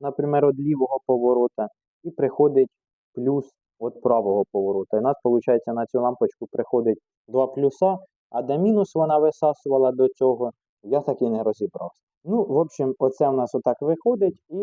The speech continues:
ось воно в нас лежить в пробній версії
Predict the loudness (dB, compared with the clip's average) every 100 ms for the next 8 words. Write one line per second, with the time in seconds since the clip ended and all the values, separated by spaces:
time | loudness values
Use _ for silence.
0 | -6 -10 -2 0 0 -2 -4 -4 -8 -6
1 | -6 -4 -4 -6 _ _ -2 -2 0 -2
2 | -2 0 0 -2 -6 -4 -2